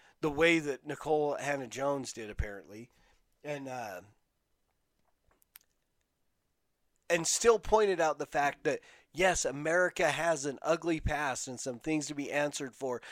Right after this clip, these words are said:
and we are moving, but we're not yet there, if that all makes sense.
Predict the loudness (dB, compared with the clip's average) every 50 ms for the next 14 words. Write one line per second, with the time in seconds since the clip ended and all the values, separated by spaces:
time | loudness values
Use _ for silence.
0 | -18 -6 2 2 2 2 4 4 6 8 8 8 8 6 8 8 6 8 6 4
1 | 0 4 4 4 4 4 0 0 2 2 2 2 2 0 -2 -2 -2 -2 _ -8
2 | -8 -6 -6 -8 -10 -16 -20 -20 _ _ _ _ _ _ _ _ _ _ _ _
3 | _ _ _ _ _ -10 -10 -6 -2 0 0 2 2 2 2 2 0 0 -4 -6
4 | -6 -8 -8 -8 -8 -10 -12 -14 -14 -12 -12 -12 -14 -18